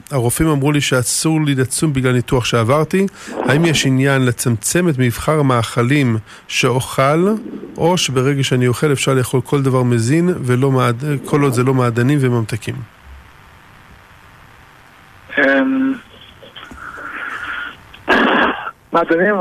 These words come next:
Speaker 2: כמו שאומרת, אה, שאלת חכם, חצי תשובה, באמת אסור לאכול. אה, אבל בהחלט, מה ש-, מה ש-, רק מה שחייבת תאכל, מה שלא חייבת לא תאכל.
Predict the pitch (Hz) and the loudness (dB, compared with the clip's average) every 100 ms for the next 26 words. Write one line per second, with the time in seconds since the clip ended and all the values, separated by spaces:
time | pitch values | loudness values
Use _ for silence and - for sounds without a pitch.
0 | 175 - 165 165 175 156 165 165 - 156 | 0 0 0 2 2 2 0 0 0 2
1 | 151 139 165 160 160 170 170 156 175 - | 2 0 0 -2 -2 -2 -2 0 -2 0
2 | 156 160 151 156 147 170 160 147 131 - | 0 2 0 -4 -6 -2 0 0 -2 -2
3 | 143 214 - _ _ - _ - - - | 0 0 -4 _ _ -20 _ -20 -20 -20
4 | - 135 139 139 - 135 143 147 196 233 | -2 0 2 0 -2 0 2 0 0 0
5 | 180 - - - - - 180 175 196 180 | -2 -6 -16 -20 -20 -8 -2 0 2 0
6 | - 151 175 - 214 202 190 190 190 190 | -4 -2 0 2 2 2 0 0 0 0
7 | - 196 185 185 165 151 - 120 120 151 | 0 0 2 2 -2 -6 -6 -8 -6 -6
8 | 147 170 - 165 165 165 143 - - | 0 0 2 0 0 -2 -4 -4 -10